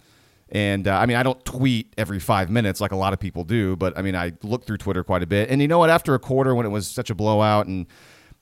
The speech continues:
I was seeing comments, and people always like to be kinda snarky on Twitter. That's what Twitter's for, I mean, a lot of the time. I mean, it's a,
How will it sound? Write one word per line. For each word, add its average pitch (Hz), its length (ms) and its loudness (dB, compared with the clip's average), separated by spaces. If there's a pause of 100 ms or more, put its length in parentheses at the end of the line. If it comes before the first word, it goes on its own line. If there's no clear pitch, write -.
(120)
I 120 60 4
was 120 160 6
seeing 120 420 0 (480)
comments, 117 480 0
and 107 100 -6
people 151 240 -2
always 123 180 4
like 113 140 -2
to 107 60 -8
be 98 120 -2
kinda 107 200 0
snarky 95 460 -2
on 90 80 -2
Twitter. 104 260 -2
That's 233 200 0
what 123 120 -2
Twitter's 87 260 -2
for, 80 340 -4
I 85 40 -2
mean, 82 120 -4
a 82 40 -4
lot 82 160 -2
of 78 80 -6
the - 40 -20
time. 80 200 -4
I 82 40 -4
mean, 95 120 -2
it's 127 140 -2
a, 110 100 0